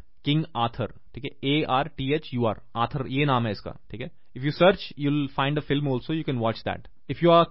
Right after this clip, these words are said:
curious to know, you can watch this film, ठीक है। Now, after these two important writers, ठीक है, uh, Sir Thomas Malory and John Skelton, few more works are there, ठीक है, just works, name of these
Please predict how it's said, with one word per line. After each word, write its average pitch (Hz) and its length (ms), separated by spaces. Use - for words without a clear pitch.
curious 180 340
to 185 120
know, 190 80
you 127 160
can 143 180
watch 147 140
this 143 160
film, 101 180
ठीक 139 100
है। 185 100
Now, 175 100
after 247 240
these 185 340
two 196 80
important 151 380
writers, 165 400
ठीक 139 100
है, 147 260
uh, 117 320
Sir 131 120
Thomas 131 300
Malory 135 340
and 123 280
John 123 220
Skelton, 151 340
few 247 260
more 214 280
works 160 220
are 170 180
there, 180 220
ठीक 147 120
है, 175 80
just 165 280
works, - 380
name 156 280
of 151 60
these 151 220